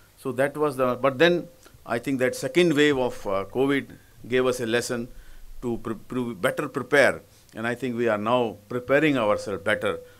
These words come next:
for any eventuality that may happen. So with these words, I, uh, with these notes of, of course, sadness also, and we must,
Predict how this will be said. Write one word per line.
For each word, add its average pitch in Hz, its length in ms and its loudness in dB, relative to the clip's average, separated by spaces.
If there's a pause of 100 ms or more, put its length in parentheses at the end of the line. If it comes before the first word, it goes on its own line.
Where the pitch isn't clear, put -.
(140)
for 101 480 0
any 135 240 0 (160)
eventuality 113 800 -4 (100)
that 101 260 -2
may 110 140 -2
happen. 85 400 -6 (360)
So 123 140 -6
with 120 160 -4
these 160 220 -2
words, 180 380 6 (1200)
I, 101 460 -4
uh, 95 260 -8 (340)
with 92 160 -8
these 110 360 -4
notes 120 420 -6
of, 95 280 -8 (220)
of - 140 -16
course, 110 200 -8
sadness 110 500 -4
also, 104 340 -12
and 120 200 -10
we 117 120 -6
must, 131 400 -4